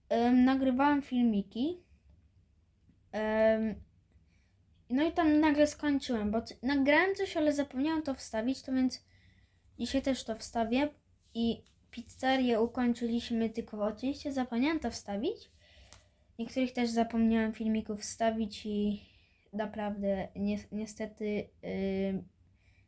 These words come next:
bym musiał powstawiać te filmiki, które niedawno zrobiłem. Ym, i po prostu ja nie patrzyłem na YouTube'a, co nie potem.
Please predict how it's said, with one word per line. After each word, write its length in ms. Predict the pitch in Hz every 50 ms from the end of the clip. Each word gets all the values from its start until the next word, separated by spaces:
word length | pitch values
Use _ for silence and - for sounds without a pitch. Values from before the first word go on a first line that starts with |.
| _ _ _ _ _ _ _ -
bym 340 | 202 208 208 208 208 214 214
musiał 460 | 214 214 208 - - 208 196 196 196
powstawiać 760 | - 202 202 - - - 214 208 208 202 202 - - - -
te 180 | - 202 202 202
filmiki, 600 | 202 - 208 196 196 196 196 190 196 - 202 202
które 460 | - - 202 196 196 190 185 190 190 - - _ - - _ _ -
niedawno 400 | 214 208 202 196 202 202 196 196
zrobiłem. 460 | 202 196 190 190 202 220 254 294 349 381 - _ _ _ _ _ _ _ - - - _ _ _ _ _ _ _ _ _ _ _ _ _ _ _ _ _ _ _ _ _ _ _ _ _ _ - - - - - 214
Ym, 800 | 220 226 220 220 220 220 220 220 220 220 220 220 214 208 208 - - _ - _ _ _ - _ _ _ _ _ _ _ - - _ _ _ _ _ _ _ _ _ _ _ _ - - _
i 240 | 214 220 220 226 233
po 100 | - 240
prostu 320 | - 262 262 254 - -
ja 100 | 277 285
nie 140 | 277 277 277
patrzyłem 460 | 277 294 294 294 - - 277 269 269
na 60 | 285 277
YouTube'a, 460 | 269 269 - - 208 196 - 185 190
co 140 | - - 196
nie 160 | 196 190 196
potem. 400 | 190 - 190 190 - 226 254